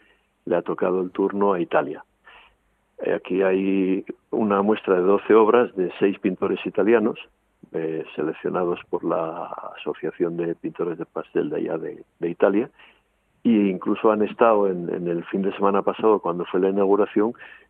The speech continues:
estuvieron aquí presentes en Oviedo, eh, tres de esos pintores, y ahora ya se han, se han vuelto a, a su país, pero la obra continúa aquí. Y luego, bueno, pues hay pintura de, de pintores de México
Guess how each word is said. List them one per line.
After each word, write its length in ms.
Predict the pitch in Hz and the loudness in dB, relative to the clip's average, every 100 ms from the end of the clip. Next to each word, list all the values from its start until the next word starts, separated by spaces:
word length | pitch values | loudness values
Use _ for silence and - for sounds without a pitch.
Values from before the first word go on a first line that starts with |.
| _ | _
estuvieron 420 | - - 85 92 | -6 0 0 2
aquí 220 | 92 90 | -2 -2
presentes 560 | 90 90 85 101 92 92 - | -4 -4 -2 -2 -2 -6 -4
en 120 | 95 | 0
Oviedo, 640 | 98 98 95 104 110 117 _ - | 2 4 4 4 2 2 _ -2
eh, 480 | 92 85 82 80 78 | 0 0 0 -2 -4
tres 260 | - 90 87 | -4 -4 -2
de 100 | 87 | -6
esos 220 | - 90 | -6 -8
pintores, 500 | - 87 113 110 107 - - _ | -6 0 4 4 2 -4 -16 _
y 100 | 82 | -2
ahora 280 | 85 82 82 | 0 2 2
ya 180 | 80 - | 0 -2
se 80 | |
han, 280 | 85 80 80 - _ - | -6 -6 -10 -16 _ -20
se 80 | - | -14
han 220 | 85 85 | -12 -6
vuelto 300 | 165 - 82 | -6 -4 -4
a, 240 | 80 151 - | -4 -6 -8
a 120 | - | -10
su 140 | - - | -10 -4
país, 220 | 90 104 - - - _ _ | -2 -2 -6 -20 -20 _ _
pero 120 | 82 | -2
la 60 | 80 | 0
obra 200 | 80 82 | 0 0
continúa 480 | 82 80 82 82 78 | -2 -6 -6 -6 -6
aquí. 220 | - - - - - - _ - | -8 -12 -12 -18 -18 -20 _ -2
Y 100 | 110 | 2
luego, 460 | 107 98 104 110 | 4 4 6 4
bueno, 240 | 101 90 80 | 4 0 0
pues 160 | 101 - | -2 0
hay 380 | 90 95 95 92 | 0 0 0 -2
pintura 840 | - 92 92 101 95 104 101 113 - | -2 -2 0 0 2 4 2 2 -2
de, 1040 | 104 95 98 92 87 82 80 80 80 78 76 - _ | -8 -6 0 2 2 0 -2 -4 -6 -8 -10 -14 _
de 220 | - 80 78 | -8 -6 -6
pintores 420 | 85 80 82 85 - | -8 -6 -6 -6 -6
de 300 | 85 87 85 92 | -6 -6 -6 0
México 880 | 110 - 107 104 - 120 113 101 | 0 2 -2 0 2 4 4 0